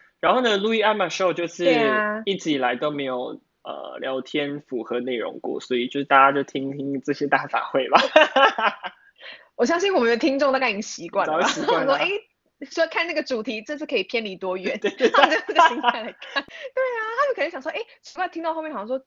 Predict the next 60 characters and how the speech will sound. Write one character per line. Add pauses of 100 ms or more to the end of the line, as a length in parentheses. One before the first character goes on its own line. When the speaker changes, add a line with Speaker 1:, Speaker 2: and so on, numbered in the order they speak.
Speaker 2:
应
该
这
场
讲
的
不
是
这
个
东
西。” (520)
<laughs>
Speaker 1:
好
了，
我
觉
得 (300)
今， (180)
这
一
集
的
结
尾
顺
便
许
个
愿
好
了，
希
望
我
们
在
东
京
奥
运，
台
湾
可
以
拿
到
超
多
金
牌。 (280)
然
后
第
二
个，
我
希
望
全，